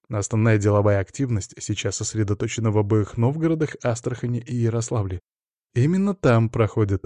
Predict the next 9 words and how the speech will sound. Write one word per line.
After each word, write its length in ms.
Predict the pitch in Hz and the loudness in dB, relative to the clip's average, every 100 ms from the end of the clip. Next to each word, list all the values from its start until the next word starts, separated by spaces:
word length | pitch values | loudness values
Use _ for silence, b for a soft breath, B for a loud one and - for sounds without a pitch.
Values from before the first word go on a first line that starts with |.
| - | -8
основные 500 | 107 - 110 98 92 | -8 -4 -4 -2 -4
торговые 480 | - 107 107 98 101 | -4 -4 -4 -2 -4
пути, 320 | - 123 196 | -4 -4 0
расположены 720 | 214 185 - 185 214 208 190 | 0 0 0 0 0 0 -2
главные 460 | 123 123 143 123 117 | 2 2 2 2 2
рынки, 340 | 135 190 175 | 2 -2 0
верфи 420 | 143 107 117 - | 2 4 2 0
и 300 | 139 - 120 | -6 -6 -8
склады. 600 | 117 - 123 107 95 110 | -6 -4 -2 0 -2 -10